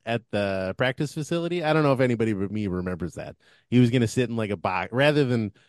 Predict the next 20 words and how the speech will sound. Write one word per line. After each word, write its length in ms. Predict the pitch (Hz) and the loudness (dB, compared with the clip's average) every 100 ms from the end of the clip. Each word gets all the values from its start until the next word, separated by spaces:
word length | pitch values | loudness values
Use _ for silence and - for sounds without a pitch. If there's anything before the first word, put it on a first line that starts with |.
| _ _ - | _ _ -2
getting 240 | 123 123 113 | 2 2 2
a 40 | |
vaccine. 420 | 113 110 - 113 | 0 -2 -4 -4
He 100 | 98 | -4
was 100 | 92 | -4
gonna 180 | 87 104 | -4 -2
sit 180 | - 113 | -2 -2
in, 60 | 110 | -2
like, 120 | 98 | -4
a 60 | 90 | -4
glass 340 | 98 101 - | -2 -4 -4
box, 420 | 87 82 - - | -8 -8 -10 -10
and 160 | 104 98 | -4 0
that 80 | 98 | 0
was 120 | 95 | 0
his 140 | 90 - | -4 -8
solution 600 | 95 95 85 85 82 82 | -6 -6 -6 -10 -12 -12
to 400 | - 87 82 78 - _ _ _ _ _ _ _ _ 127 - | -6 -6 -6 -8 -12 _ _ _ _ _ _ _ _ -20 -4
epidemiology. 920 | 123 117 110 110 101 95 85 78 69 - | 0 0 2 0 -2 -4 -8 -10 -12 0
So 240 | 147 143 | 2 2